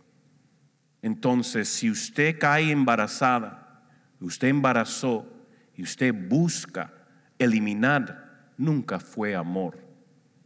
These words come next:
lo que usted compartió, sino un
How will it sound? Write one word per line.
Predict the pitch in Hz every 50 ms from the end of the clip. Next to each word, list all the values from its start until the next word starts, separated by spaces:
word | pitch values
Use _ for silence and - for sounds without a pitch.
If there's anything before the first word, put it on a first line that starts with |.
| _ _ _ _ _ _ _ _ _ _ _ _ _ _ _ -
lo | 113 110 101
que | - 92
usted | 85 - - 98 92
compartió, | - 95 90 82 85 82 78 - - 92 87 80 80 - - - _ _ _ _ _ _ _ _ _ _ _
sino | - - - 113 104 101 104
un | 107 104 104